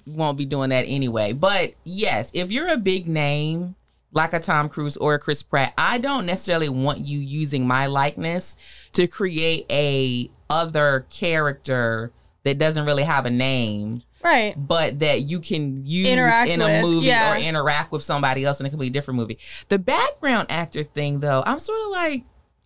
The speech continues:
Speaker 1: I mean, you've seen these movies like Independence Day. I don't know why I'm thinking about that. Or, like,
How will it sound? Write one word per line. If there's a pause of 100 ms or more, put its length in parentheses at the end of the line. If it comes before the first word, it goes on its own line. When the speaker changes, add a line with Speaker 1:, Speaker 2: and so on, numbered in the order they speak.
Speaker 1:
I
mean,
you've
seen
these
movies
like
Independence
Day.
I
don't
know
why
I'm
thinking
about
that.
Or,
like,